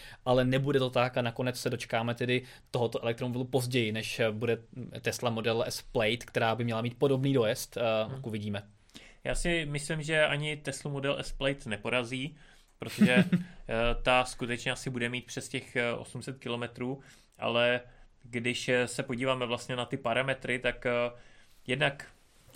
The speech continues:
Speaker 2: Tesla Model S Plaid toho dosáhne s, eh, výrazně menší kapacitou baterie.
Speaker 1: A hlavně
Speaker 2: Protože
Speaker 1: bude mít výrazně vyšší výkon.
Speaker 2: Výrazně vyšší výkon, ale hlavně, eh, Nio uvádí ty informace nebo ty dojezdy podle cyklu N E D C, který, jak víme, je nejméně reálný,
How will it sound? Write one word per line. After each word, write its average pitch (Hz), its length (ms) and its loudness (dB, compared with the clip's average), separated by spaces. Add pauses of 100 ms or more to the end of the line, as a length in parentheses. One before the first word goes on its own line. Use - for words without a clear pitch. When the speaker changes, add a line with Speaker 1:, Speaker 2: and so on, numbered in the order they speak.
(100)
Speaker 2:
Tesla 143 280 0
Model 139 300 4
S 139 160 -4
Plaid 127 300 -4
toho 131 160 0
dosáhne 127 500 -2
s, - 240 -8
eh, 113 220 2
výrazně 120 420 -2
menší 117 380 -2
kapacitou 117 480 -6
baterie. 127 540 2 (440)
Speaker 1:
A 135 80 2
hlavně 135 400 2
Speaker 2:
Protože 131 220 2
Speaker 1:
bude 131 160 4
mít 139 120 0
výrazně 135 380 2
vyšší 135 180 0
výkon. 151 340 0 (1040)
Speaker 2:
Výrazně 135 380 2
vyšší 143 280 -4
výkon, 123 360 -4
ale 127 180 2
hlavně, 139 320 2 (380)
eh, 117 220 4
Nio 143 360 2
uvádí 135 640 0
ty 135 220 -2
informace 127 880 0
nebo 123 180 -6
ty 123 140 -6
dojezdy 123 420 -2 (260)
podle 120 300 -2
cyklu 127 320 -4
N 117 180 -2
E 123 100 0
D 120 140 2
C, 113 220 -2
který, 113 220 -4
jak 113 160 0
víme, 113 260 -2
je 120 200 0
nejméně 117 440 -2
reálný, 117 520 0